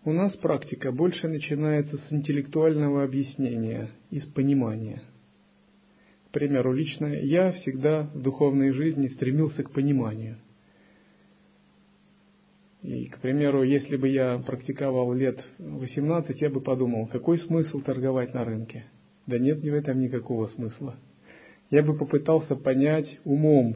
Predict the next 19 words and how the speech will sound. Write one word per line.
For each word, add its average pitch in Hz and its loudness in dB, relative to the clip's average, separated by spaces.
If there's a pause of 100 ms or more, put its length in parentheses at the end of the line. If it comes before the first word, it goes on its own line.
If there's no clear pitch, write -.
сначала, 117 -6
разобраться 135 4
во 117 -4
всем, 117 -12
зачем, 135 -2
что - -6
надо 143 0
делать, 113 0
к - -18
чему 147 2
это 165 2
приведет, 117 2
каковы 143 2
цели. 120 2 (1000)
Ну, 156 2
примерно 170 4
так 170 2
каждый 127 2
практикует. 113 -4